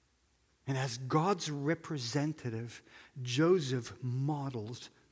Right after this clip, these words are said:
God's forgiveness to his brothers. Hebrews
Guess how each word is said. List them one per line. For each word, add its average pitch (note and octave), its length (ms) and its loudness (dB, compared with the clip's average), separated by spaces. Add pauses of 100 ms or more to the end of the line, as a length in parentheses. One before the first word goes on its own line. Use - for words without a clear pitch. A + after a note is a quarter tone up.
God's A2+ 600 -2
forgiveness A2 800 -4 (120)
to B2+ 200 -4
his A2 300 -6
brothers. G2 720 -12 (2750)
Hebrews F3 420 4